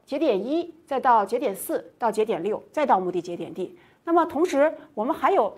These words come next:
另外一条路径，路径 B。那么这条路径是这样走的，从 S 到节点一，到节点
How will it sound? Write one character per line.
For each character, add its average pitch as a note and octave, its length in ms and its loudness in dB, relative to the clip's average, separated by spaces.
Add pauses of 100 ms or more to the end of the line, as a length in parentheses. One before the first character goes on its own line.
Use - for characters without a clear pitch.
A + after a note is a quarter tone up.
(100)
另 G#4+ 120 0
外 A#4+ 180 4
一 C4 40 2
条 - 180 -4
路 G3 120 0
径， - 240 -4 (220)
路 D#4 100 -4
径 D#4+ 240 2
B。 - 280 2 (180)
那 D4+ 80 -4
么 E4 80 2
这 B4 100 4
条 F4 140 2
路 D4 140 2
径 C4+ 120 0
是 - 120 -6
这 D#4+ 100 0
样 B3 160 2
走 D3+ 160 -8
的， E3 180 -10 (280)
从 B3 140 -8
S B3 460 0 (280)
到 B3 160 6
节 A#3+ 160 2
点 A3+ 180 0
一， C4 260 -6 (140)
到 C4 180 4
节 A3+ 200 0
点 A#3+ 120 -2